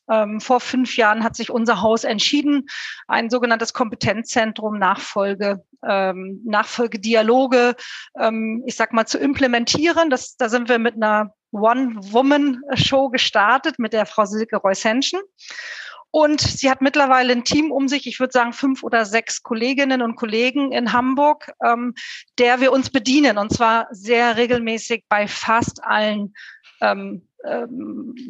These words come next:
wichtigen strategischen Gesprächen, die wir mit unseren Kunden führen. Und da geht es über das Thema Ratingabfrage, wie Sie es gerade so charmant gesagt haben, natürlich weit drüber hinaus. Das ist ein, ist ein wichtiger Part,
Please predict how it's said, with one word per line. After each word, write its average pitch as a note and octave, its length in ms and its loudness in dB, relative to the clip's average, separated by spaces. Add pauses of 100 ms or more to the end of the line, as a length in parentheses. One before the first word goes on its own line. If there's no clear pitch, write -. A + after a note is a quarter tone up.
wichtigen A3 520 -4
strategischen A#3 720 -2
Gesprächen, G3+ 440 -6
die F#3+ 100 -8
wir F#3 80 -6
mit F#3 120 -8
unseren F3 200 -6
Kunden F#3 280 -6
führen. - 360 -8 (680)
Und G3+ 300 -4
da A3 120 4
geht C4 200 2
es C#4+ 140 -2
über C4 240 2
das A#3+ 200 -2
Thema B3 520 2
Ratingabfrage, B3 1080 -2
wie A3+ 120 -6
Sie A3+ 60 -10
es A3+ 80 -10
gerade G#3+ 260 0
so A3 60 -8
charmant G#3+ 420 -2
gesagt G#3+ 380 -2
haben, G#3+ 160 -2
natürlich G#3 400 -6
weit G3 240 0
drüber G#3+ 220 2
hinaus. G3 480 0
Das - 160 -6
ist - 160 -8
ein, A3 180 -2 (340)
ist B3 160 -4
ein A3+ 120 -2
wichtiger A3+ 400 2
Part, A#3+ 540 0